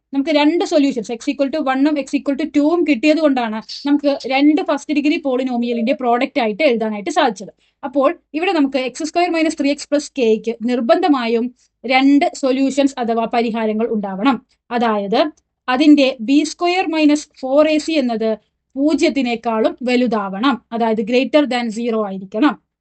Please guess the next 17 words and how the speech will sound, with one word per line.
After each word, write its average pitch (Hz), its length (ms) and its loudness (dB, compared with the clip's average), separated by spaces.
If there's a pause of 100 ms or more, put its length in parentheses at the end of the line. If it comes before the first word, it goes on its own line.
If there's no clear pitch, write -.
(760)
ഈ 392 140 2
ഇക്വേഷനിൽ 302 580 -2
എ 277 100 2
എന്താ? 247 420 0
എക്സ് 254 280 -10
സ്ക്വയറിന്റെ 311 460 2
കൂടെയുള്ള 247 380 -2
നമ്പർ 190 280 -10 (120)
വൺ 233 260 -2
ആണ്. 214 320 -6 (280)
ബി 262 100 2
എന്താണ്? 277 500 2
എക്സിന്റെ 302 460 -2
കൂടെയുള്ള 247 440 0
നമ്പർ 190 320 -8
മൈനസ് 233 420 -4
മൂന്ന്. 214 400 -4